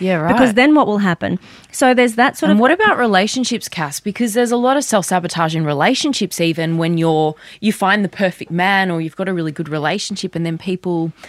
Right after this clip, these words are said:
Speaker 1: do things to, you know,
Speaker 2: Wow.
Speaker 1: sabotage. I've seen my girlfriends do that.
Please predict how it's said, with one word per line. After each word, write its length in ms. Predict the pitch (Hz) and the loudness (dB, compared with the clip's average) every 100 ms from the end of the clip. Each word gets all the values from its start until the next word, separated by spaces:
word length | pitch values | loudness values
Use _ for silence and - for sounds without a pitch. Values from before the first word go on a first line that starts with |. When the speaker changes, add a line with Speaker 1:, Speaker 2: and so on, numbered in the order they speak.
| - - | -20 -6
Speaker 1:
do 160 | - 208 | 0 0
things 480 | - 190 175 165 - | 0 0 0 -2 -6
to, 420 | - 170 156 147 _ _ _ | -4 -2 -2 -6 _ _ _
you 140 | 131 202 | -6 -4
know, 340 | 156 156 226 | -2 -4 -6
Speaker 2:
Wow. 60 | 175 | -4
Speaker 1:
sabotage. 640 | 170 175 175 175 208 190 | -2 0 2 2 0 0
I've 100 | 190 | -2
seen 160 | - 247 | -4 -4
my 100 | 233 | -2
girlfriends 480 | 185 190 180 170 151 | -4 -6 -4 -6 -6
do 240 | 170 214 | -6 -4
that. 360 | 226 156 127 | -2 -2 -2